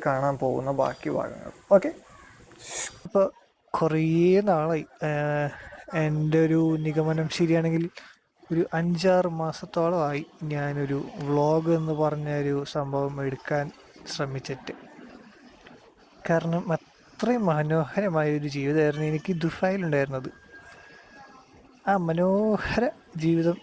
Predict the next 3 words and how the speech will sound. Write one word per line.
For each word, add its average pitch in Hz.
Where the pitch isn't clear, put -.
അവസാനിപ്പിച്ചിട്ട് 156
ഞാനിന്ന് 151
തിരിച്ച് 196